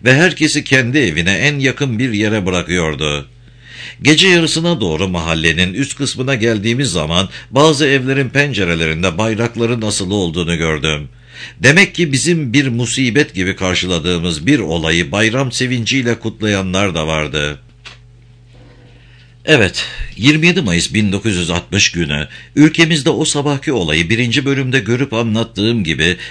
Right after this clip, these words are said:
bir bayram sevinci içinde kutlayanlar da vardı. Ama tabii aynı olayı Burçak ve arkadaşları gibi bir musibet gibi karşılayanlar da vardı. Bayar ve Menderes.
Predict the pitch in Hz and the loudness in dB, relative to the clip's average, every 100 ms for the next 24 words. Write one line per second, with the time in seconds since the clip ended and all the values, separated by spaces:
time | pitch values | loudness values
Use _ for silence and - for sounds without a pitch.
0 | - 110 156 123 127 123 101 156 151 113 | -4 2 2 2 2 2 2 0 0 -2
1 | 92 85 80 80 - 82 87 - 104 - | -2 -2 -2 -2 -2 0 0 -2 -8 -2
2 | 107 95 92 92 90 78 76 76 69 71 | -2 0 0 0 2 0 0 -2 -2 -4
3 | 69 - - - - - 85 87 110 101 | -4 -10 -20 -20 -20 -6 -2 -2 2 2
4 | 82 80 - 113 104 80 73 76 78 76 | 2 0 -2 -2 0 -2 -2 -2 -2 -2
5 | 101 85 127 85 101 92 98 98 - 90 | -2 0 -2 -2 -4 -2 -2 -2 -2 -2
6 | 107 82 80 90 73 117 98 113 - 120 | -2 -2 -2 -2 -2 -2 0 -2 -2 -2
7 | 113 104 151 120 120 120 110 104 104 104 | 0 2 0 0 -6 -4 -2 -2 -2 0
8 | 98 92 82 98 80 76 76 73 71 73 | 0 -2 0 0 0 -2 -2 -2 -2 -4
9 | 71 - - - - - - - - - | -4 -10 -20 -20 -20 -20 -20 -20 -20 -20
10 | - - - - - - - - - - | -20 -20 -20 -20 -20 -20 -20 -20 -20 -20
11 | - - - - 143 170 160 143 143 104 | -20 -20 -18 -2 2 4 2 2 2 2
12 | 87 71 64 67 67 - | 0 -2 -4 -6 -8 -10